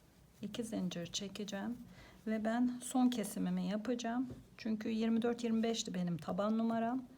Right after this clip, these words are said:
Yirmi dört yirmi beşte ben beş tane kestim. Yeterli görüyorum beş tane. Şimdi beşinciyi de kestikten sonra artık kesme işlemine son vereceğim.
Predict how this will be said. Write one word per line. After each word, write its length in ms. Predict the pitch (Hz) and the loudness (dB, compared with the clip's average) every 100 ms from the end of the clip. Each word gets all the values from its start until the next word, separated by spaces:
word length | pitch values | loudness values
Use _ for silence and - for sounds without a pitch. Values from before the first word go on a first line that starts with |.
| - - - - - - | -20 -20 -20 -20 -20 -4
Yirmi 280 | 226 233 233 | 0 0 2
dört 220 | 240 240 | 0 0
yirmi 180 | 196 185 | 0 0
beşte 300 | 180 185 254 | 0 0 0
ben 200 | 233 226 | 2 2
beş 180 | 226 - | 2 0
tane 340 | 190 170 170 | 0 -2 -2
kestim. 500 | 160 190 160 - 302 - - | -4 -4 -6 -2 -2 -2 2
Yeterli 640 | 240 233 233 208 202 190 | 2 4 4 4 4 2
görüyorum 580 | 160 147 147 151 151 151 | 0 0 -2 -4 -4 -4
beş 240 | 156 156 | -4 -4
tane. 460 | - 160 170 233 262 | -4 -4 -2 -2 -2
Şimdi 340 | - 196 185 | -2 -2 0
beşinciyi 520 | 196 202 202 190 196 | 0 0 0 0 -2
de 120 | 185 | -2
kestikten 600 | 156 180 - 180 - 202 196 | -2 -4 -6 -10 -4 -2 -2
sonra 520 | - 175 170 214 277 - - - - - - - - - - - - - - | -2 -2 -2 -2 -4 -8 -20 -20 -20 -20 -20 -20 -20 -20 -20 -20 -20 -20 -10
artık 420 | 202 190 185 214 | -4 -4 -4 -8
kesme 360 | - 202 - 202 | -4 -4 -2 -2
işlemine 580 | 185 - 170 175 208 247 - | -2 -2 -2 -2 -2 -4 -8
son 320 | - 202 180 | -8 -4 -2
vereceğim. 500 | 147 139 - 175 226 | -2 -6 -6 -4 -6